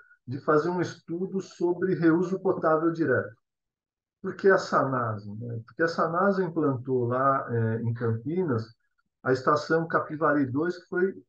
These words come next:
uma das primeiras que usou o sistema M B R. Então, é, o efluente da,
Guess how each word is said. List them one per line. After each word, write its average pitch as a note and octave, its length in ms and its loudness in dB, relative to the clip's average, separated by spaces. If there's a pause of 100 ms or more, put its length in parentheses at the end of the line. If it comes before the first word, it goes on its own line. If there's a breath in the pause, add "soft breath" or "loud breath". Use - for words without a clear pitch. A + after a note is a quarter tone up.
(420)
uma E3+ 200 -6
das F#3+ 220 2
primeiras D#3+ 680 0
que E3 340 -10 (240)
usou C#3 340 -4
o - 20 -2
sistema D#3+ 460 -4
M E3 140 0
B E3 120 2
R. A#2+ 400 2 (1600)
Então, C3+ 360 0 (680 loud breath)
é, C3+ 260 2
o F3 140 8
efluente D3 640 4
da, A2+ 720 -2